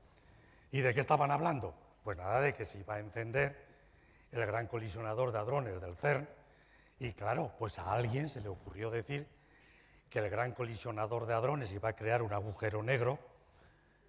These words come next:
y con el agujero negro iba a chupar el mundo, después iba a chupar el sistema solar.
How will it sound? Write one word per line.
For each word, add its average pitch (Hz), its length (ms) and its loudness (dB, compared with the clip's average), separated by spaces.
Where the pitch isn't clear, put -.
y 127 120 0
con 104 180 -2
el 104 120 -2
agujero 104 400 -2
negro 120 240 -2
iba 127 180 2
a 107 80 2
chupar 113 360 0
el 110 200 -2
mundo, 135 400 -2
después 107 320 -4
iba 107 140 -4
a 101 40 -2
chupar 110 320 -2
el 101 80 -6
sistema 98 380 -4
solar. 113 500 2